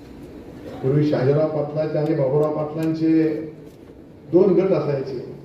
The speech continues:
परंतु ते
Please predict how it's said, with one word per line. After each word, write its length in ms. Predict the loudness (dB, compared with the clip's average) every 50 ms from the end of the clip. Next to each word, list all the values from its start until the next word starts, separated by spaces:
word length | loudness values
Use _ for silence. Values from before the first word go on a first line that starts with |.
| -20 -20 -20 -20 -20 -20 -20 -20 -20 -20 -20 -20 -20 -20 -20 -20 -20 -20 -20 -20 -18 -18 -18 -18 -18 -18 -16 -16 -16 -16 -16 -16 -16 -16 -4 2 4
परंतु 440 | 4 4 4 2 0 -2 -2 0 0
ते 480 | 0 0 0 0 0 -2 -2 -6 -8